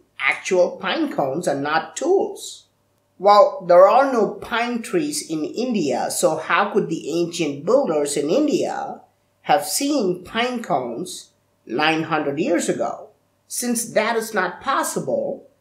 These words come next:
is it possible that these gods shown around the world are holding an advanced tool that was used for machining technology? Is this how the world's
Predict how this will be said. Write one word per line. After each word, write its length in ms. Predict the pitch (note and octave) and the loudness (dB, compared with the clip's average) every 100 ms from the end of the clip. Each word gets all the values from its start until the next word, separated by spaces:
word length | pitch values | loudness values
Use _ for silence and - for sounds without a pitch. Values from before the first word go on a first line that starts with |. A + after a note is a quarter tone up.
| _ - | _ -10
is 160 | D#3 | -8
it 220 | D#3+ - - | -8 -10 -4
possible 680 | D#3+ B2+ C#3 - - F#3 F3 | 0 0 0 -4 -2 -2 0
that 220 | C3+ - | 0 -2
these 220 | C3+ C3 | -12 -14
gods 800 | - G3+ A#3 F#3 C#3+ D#3 - - _ _ | -2 0 0 -2 -2 -6 -12 -16 _ _
shown 420 | - - F#3 F3+ | -8 2 4 4
around 420 | E3 D3 D3 D3+ D3 | 2 0 0 0 -2
the 80 | |
world 720 | B2+ F3+ F4+ D4 C3+ - - - _ _ | 0 4 6 6 4 0 -8 -18 _ _
are 220 | C#3+ D3 | 0 0
holding 480 | - F#3 F#3 F3+ D#3+ | 4 4 6 4 0
an 100 | D3+ | -2
advanced 840 | B2+ C#3+ - D#3 D3+ D3+ - - | -4 -6 -10 -6 -6 -8 -14 -12
tool 600 | - C4+ C4+ E3 C#3+ - - _ _ | -4 0 2 2 0 -6 -12 _ _
that 240 | - C#3+ - | -2 -2 -2
was 240 | C#3 - | -6 -6
used 360 | D3+ D#3+ D#3+ D#3+ | -2 -2 -2 -6
for 300 | - D3+ C3+ | -2 4 4
machining 600 | C3+ C3+ - D#3 C#3+ C3+ | 2 -4 -2 -2 -2 -6
technology? 840 | F3+ - B3 F4+ C#4+ - - - _ _ _ _ _ _ _ - | -10 -6 -2 0 0 -2 -8 -16 _ _ _ _ _ _ _ -4
Is 220 | F3+ F3 | -4 -2
this 280 | B3+ - - | -6 -6 -2
how 640 | C4+ C#4+ - D3+ C#3+ - - - | 2 4 4 4 2 -4 -16 -2
the 140 | E3 | 0
world's 720 | D#3 C#3+ F3+ F#3+ F#3+ F#3+ - | 0 6 10 10 8 0 -12